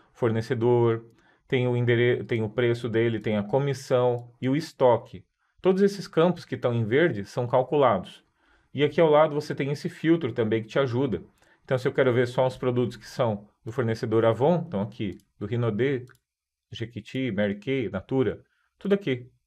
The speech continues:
tá? E também pode classificar do jeito que você quiser aqui, de uma forma bem prática, bem fácil. Basta clicar aqui e pronto. Ou ainda aplicar, por exemplo, mais, é, outros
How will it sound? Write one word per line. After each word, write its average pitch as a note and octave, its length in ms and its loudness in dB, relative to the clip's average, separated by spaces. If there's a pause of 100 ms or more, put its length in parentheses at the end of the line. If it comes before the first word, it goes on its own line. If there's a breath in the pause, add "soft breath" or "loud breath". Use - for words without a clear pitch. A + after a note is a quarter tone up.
(120)
tá? C#3 340 -2
E F#3+ 60 -8
também F3 240 0
pode D#3+ 180 2
classificar C3+ 460 0
do B2+ 80 0
jeito B2+ 220 0
que B2+ 60 -12
você A#2 200 -6
quiser A#2 280 -2
aqui, A#2+ 300 -6 (420)
de C3+ 80 -10
uma C3+ 100 0
forma C3 260 2
bem B2 180 -2
prática, A#2 440 0
bem A#2 160 -2
fácil. - 500 -2 (200)
Basta B2 240 -4
clicar B2 300 -2
aqui B2 380 -10
e C3+ 80 -10
pronto. A#2 440 -6 (360 soft breath)
Ou D3 180 4
ainda C#3 180 0
aplicar, C#3 420 0
por C#3+ 140 0
exemplo, G#2+ 360 -2
mais, A#2+ 400 -4 (400)
é, A#2+ 340 2
outros C3+ 640 -4